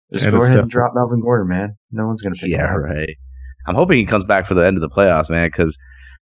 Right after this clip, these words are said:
Speaker 3: it's terrible timing. Terrible,
Speaker 1: Playoffs?
Speaker 3: terrible timing. Yeah.
Speaker 1: The playoffs?
Speaker 3: Hey, Tommy, do we have any questions, uh, from Twitter or anything?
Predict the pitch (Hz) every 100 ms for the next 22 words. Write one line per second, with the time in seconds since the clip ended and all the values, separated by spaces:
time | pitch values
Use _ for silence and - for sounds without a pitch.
0 | _ _ 131 - 117 101 80 92 90 71
1 | 76 - - 117 104 427 - 82 78 87
2 | 80 73 80 - _ _ 82 80 76 73
3 | 82 - _ - - - 294 370 415 415
4 | - _ _ _ _ _ _ _ _ _
5 | _ _ _ - 117 110 120 107 104 110
6 | 110 - 110 - 113 107 110 101 98 104
7 | 95 - 113 117 117 117 120 123